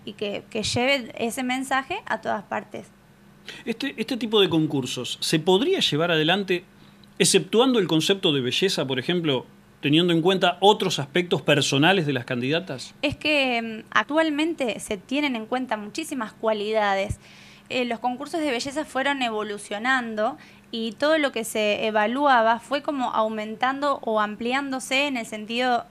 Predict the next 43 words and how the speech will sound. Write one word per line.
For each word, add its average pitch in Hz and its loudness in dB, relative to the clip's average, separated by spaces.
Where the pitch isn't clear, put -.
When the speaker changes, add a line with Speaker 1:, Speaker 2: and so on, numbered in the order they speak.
Speaker 1:
de, 202 -2
de 208 -6
que 208 -8
se 220 -8
evalúan 254 0
otras 269 -4
cosas 233 -8
además 214 -4
de 214 -2
la 214 0
belleza. 214 -2
Es 285 -4
un 277 -2
mito 285 -2
eso 214 -2
de 220 0
la, 208 -2
de 220 0
la 220 6
belleza, 214 0
lo 151 6
Speaker 2:
Ujú. 185 4
Speaker 1:
estético. 220 0
Va 381 0
más 427 -4
allá, 359 2
va 294 2
de, 262 0
de 226 -4
los 226 -4
valores 233 4
que 262 -4
tenga 269 -2
esa 226 -4
chica, 254 4
de 220 -2
cómo 247 -4
se 240 -8
relacionó 220 0
con 240 0
las 220 -2
demás 208 -8
candidatas, 247 2